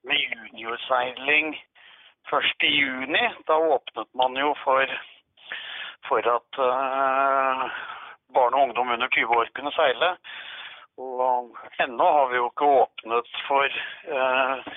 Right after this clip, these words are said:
breddeseiling for, eh, for de over tyve. Så, eh, med unntak av, eh, av, eh, shorthanded og, og, og seiling med tre i,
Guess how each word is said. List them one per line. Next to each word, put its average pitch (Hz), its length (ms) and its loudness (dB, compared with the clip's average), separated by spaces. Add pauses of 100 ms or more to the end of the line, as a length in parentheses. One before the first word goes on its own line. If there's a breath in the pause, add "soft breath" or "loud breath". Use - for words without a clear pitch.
(300 loud breath)
breddeseiling 135 960 0
for, 143 180 2
eh, 143 460 2 (100)
for 160 100 -2
de 139 120 0
over 131 200 2
tyve. 160 460 0 (1040 loud breath)
Så, 147 140 4 (240)
eh, 147 140 2
med 147 340 -2
unntak 127 340 0
av, 139 300 4
eh, 147 220 4 (180)
av, 127 240 2 (100)
eh, 135 400 0 (220)
shorthanded 127 920 -2 (920 loud breath)
og, 120 280 -6 (120)
og, 117 720 -4 (240)
og 131 160 -12
seiling 123 420 0
med 147 220 -4
tre 135 400 0 (240)
i, 151 140 -14